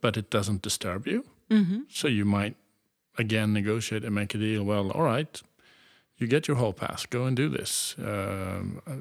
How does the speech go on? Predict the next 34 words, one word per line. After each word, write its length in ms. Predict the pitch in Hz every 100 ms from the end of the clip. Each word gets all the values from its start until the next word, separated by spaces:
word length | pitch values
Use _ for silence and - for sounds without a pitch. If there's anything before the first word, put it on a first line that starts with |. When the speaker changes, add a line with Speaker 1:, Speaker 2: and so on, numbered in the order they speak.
| - _ -
Speaker 1:
I, 80 |
I 40 | 110
don't 160 | 113
wanna 160 | 107 104
know, 340 | 104 156 254 - _ _ _ _ _ _ _
and 160 | 110 101
it's 160 | -
okay 240 | 107 - 131
with 200 | 123 -
me 140 | 131
that 200 | 117 107
you 60 | 101
do 100 | 107
it 160 | -
anyway." 340 | 131 123 123 - _ _ _ _ _ _ _
That 160 | 135
could 160 | - 120
be 280 | 110 107 113
the 140 | 110
result 400 | 104 104 101 -
of 60 | 107
a 40 |
negotiation. 720 | 101 - - - 127 - 139 - - - - _ _ _ _
Or 120 | 131
it 100 | 120
could 240 | - 147 117
be, 280 | 110 104 98 - - -
"All 100 | 117
right, 240 | 104 -
go 120 | -
out 200 | 98 95
and 140 | 98 98
do 160 | 147 117
it, 220 | 127